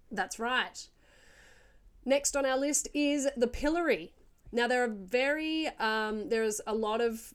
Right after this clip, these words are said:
uh, variations on the medieval pillory. Um, the stocks is one of them.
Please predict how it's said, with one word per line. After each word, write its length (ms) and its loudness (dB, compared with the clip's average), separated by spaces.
uh, 180 0
variations 840 0
on 140 -4
the 60 0
medieval 400 -2
pillory. 500 -4
Um, 260 0
the 100 -4
stocks 480 2
is 120 -2
one 120 0
of 100 -4
them. 140 -2